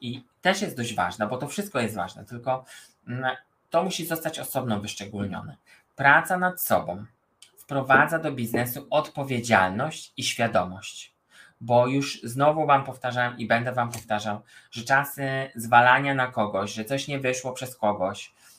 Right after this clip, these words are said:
że coś możemy zwalić na winę na kogoś, te czasy się skończyły, mm, i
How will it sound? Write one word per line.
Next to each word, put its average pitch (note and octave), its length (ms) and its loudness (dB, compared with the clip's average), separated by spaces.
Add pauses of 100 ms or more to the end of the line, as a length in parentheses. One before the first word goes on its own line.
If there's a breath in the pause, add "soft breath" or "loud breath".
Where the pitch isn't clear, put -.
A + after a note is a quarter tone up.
(120)
że A2 160 -4
coś C3+ 580 2
możemy C3 560 0
zwalić G#2+ 680 0 (240 soft breath)
na A2 340 2
winę B2+ 340 2
na A2 140 0
kogoś, A2 400 -10 (140)
te D#3 100 -4
czasy D3 380 2
się D3 160 -8
skończyły, C3+ 840 -2 (540 soft breath)
mm, C3 180 -8 (120)
i C3 320 -4